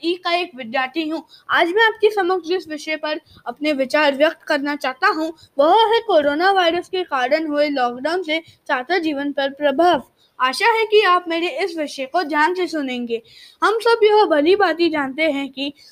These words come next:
छात्र का जीवन कितना प्रभावित हुआ है। इस कोरोना वायरस के कारण छात्र, जिसके लिए शिक्षा का भी उतना ही महत्व है जितना खेलकूद का, इस समय घर का ही होकर रह गया है।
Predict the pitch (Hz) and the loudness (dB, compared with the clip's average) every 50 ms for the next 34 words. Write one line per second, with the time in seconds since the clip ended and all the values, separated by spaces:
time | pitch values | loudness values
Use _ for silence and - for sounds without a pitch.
0 | _ _ - - 311 302 294 294 - 339 403 427 427 427 427 440 370 294 294 285 | _ _ -4 -2 0 0 0 -2 0 2 2 2 4 4 2 2 2 2 0 -2
1 | 262 269 285 320 320 311 285 285 - 320 359 381 381 302 269 269 262 254 254 277 | -2 -2 -4 -4 -4 -4 -6 -6 -2 -4 -2 0 0 0 0 0 -2 0 2 2
2 | 320 320 - 277 262 254 269 277 277 330 240 - - _ _ - - _ _ - | 0 0 0 -2 0 0 0 2 2 2 2 0 -2 _ _ -20 -20 _ _ -2
3 | 415 539 480 - - 392 339 311 302 294 294 311 320 311 294 269 247 254 285 339 | -2 -2 -2 -4 -4 -4 -2 -2 -2 -2 -2 -2 -2 -2 0 0 0 0 0 -2
4 | 330 - - 285 285 - 302 320 320 269 247 254 294 285 - - - 339 370 381 | -4 -6 -8 -8 -4 -2 0 0 0 0 -2 -6 -10 -12 -14 -2 2 2 2 2
5 | 370 - 311 247 220 - - _ _ _ _ _ 262 269 392 453 427 - - 403 | 2 -2 -4 -4 -6 -6 -8 _ _ _ _ _ -4 -2 -2 -2 -2 -2 -2 -2
6 | 392 392 370 392 381 403 - - 302 294 - - - 381 392 427 415 370 349 349 | 0 0 0 0 0 -2 -4 -6 -10 -12 -12 -8 -2 -2 -2 0 0 0 0 2
7 | 349 381 359 320 277 277 - _ 339 349 359 339 339 359 330 294 254 240 240 262 | 0 0 -2 -2 -4 -6 -4 _ -4 -2 -2 0 0 -2 -2 -2 -4 -4 -4 -2
8 | 269 285 277 262 262 254 254 262 247 254 - 269 269 262 - 254 254 247 - - | -2 -2 -2 -2 -4 -4 -4 -6 -6 -6 -8 -10 -10 -10 -10 -12 -12 -12 -10 -8
9 | 311 339 330 - 254 254 277 - _ - - - _ _ _ 302 381 466 480 - | -8 -8 -6 -4 -2 -2 -2 -4 _ -18 -20 -20 _ _ _ 0 0 0 2 2
10 | - 330 302 302 330 359 330 277 302 320 330 415 - 349 339 349 330 370 370 349 | 2 2 2 4 2 0 2 2 2 2 2 2 2 2 2 4 6 6 6 6
11 | 320 302 285 285 - 311 320 285 269 269 285 262 262 247 240 240 247 233 269 262 | 4 2 0 2 2 2 2 4 4 2 2 2 0 0 0 -2 -2 -4 -6 -6
12 | 220 | -6